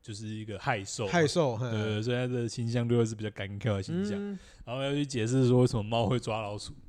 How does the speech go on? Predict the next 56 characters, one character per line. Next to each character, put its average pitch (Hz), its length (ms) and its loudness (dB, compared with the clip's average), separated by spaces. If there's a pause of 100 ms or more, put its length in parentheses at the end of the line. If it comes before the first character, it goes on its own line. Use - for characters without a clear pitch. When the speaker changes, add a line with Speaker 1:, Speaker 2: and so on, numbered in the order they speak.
Speaker 1:
所 120 140 -2
以 120 40 2
就 123 240 2 (200)
设 131 240 0
计 117 260 0
了 110 80 -2
猫 117 180 2
跟 123 140 2
老 110 140 2
鼠 117 120 -4
一 107 60 -2
个 107 100 0
恩 110 220 -2
怨 104 240 -4
这 101 60 -4
样。 101 100 -4
Speaker 2:
嗯。 139 460 2
Speaker 1:
啊， 151 80 6
牛 139 260 6
就 160 100 2
是 160 160 4
一 147 60 6
个 139 80 6
比 120 80 0
较 135 200 8
任 143 200 6
劳 113 180 0
任 127 220 0
怨 131 180 2
的 110 200 2
这 117 100 0
个 104 560 -4 (380)
形 113 280 -6
象 127 220 4
嘛。 165 80 6
Speaker 2:
OK。 165 360 8 (100)
Speaker 1:
所 113 160 -4
以 110 80 -2
他 110 100 -4
就 113 160 -6
是， 110 380 0
就 113 160 -4
是 117 140 0
好 98 140 -2
像 117 160 -4
在 117 260 0
故 127 180 -6
事 120 100 -2
里 113 60 2
面 117 160 -2
也 107 80 0
是 117 120 -2
一 117 60 0
个 110 320 -2
比 98 100 -10
较 110 540 -2